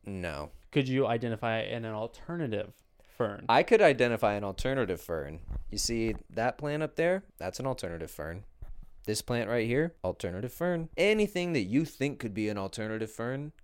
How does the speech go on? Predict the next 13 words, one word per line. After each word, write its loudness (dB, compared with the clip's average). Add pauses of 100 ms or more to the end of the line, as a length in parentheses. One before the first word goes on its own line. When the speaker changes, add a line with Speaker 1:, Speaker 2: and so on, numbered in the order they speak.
(1040)
Speaker 1:
is -8
an -8
alternative -8
Speaker 2:
Alternative -12
Speaker 1:
fern. -8
Speaker 2:
fern. -12
Speaker 1:
That's -6
the -6
Speaker 2:
Wow. -4
Speaker 1:
magic -4
of -6
the -12
channel. -8